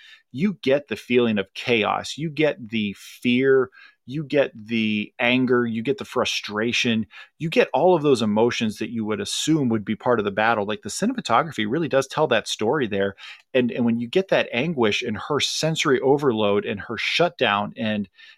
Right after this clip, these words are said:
and her inability to process what's going on, and, um, you know, and, and again, more fear and anxiety, I think that, I think it's shot so well and edited so well. You know, the, the cuts kinda speed up a little bit.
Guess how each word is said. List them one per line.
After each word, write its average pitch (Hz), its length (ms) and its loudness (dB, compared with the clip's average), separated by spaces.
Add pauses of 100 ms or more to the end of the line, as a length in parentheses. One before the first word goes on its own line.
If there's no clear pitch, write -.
and 117 120 -8
her 127 120 -2
inability 139 520 2
to 101 80 -4
process 117 640 0
what's 113 160 -6
going 104 300 -2
on, 107 420 0 (160)
and, 107 580 -2 (600)
um, 104 420 0
you 165 100 0
know, 139 100 2
and, 131 140 2
and 139 120 0
again, 131 220 4
more 127 260 4
fear 107 840 -2
and 110 240 -6
anxiety, 110 800 -2 (180)
I 147 120 0
think - 280 -4
that, - 160 -2
I 151 80 -4
think 190 200 -4
it's - 120 -2
shot - 480 2
so 143 240 4
well 123 300 4
and 107 160 0
edited 127 420 0
so 117 220 0
well. 110 360 2
You 110 120 -6
know, 110 100 -2
the, 104 320 -2
the 107 80 -6
cuts - 340 -6
kinda 139 240 -2
speed 143 320 -4
up 151 140 0
a 147 60 0
little 143 240 -2
bit. 147 280 0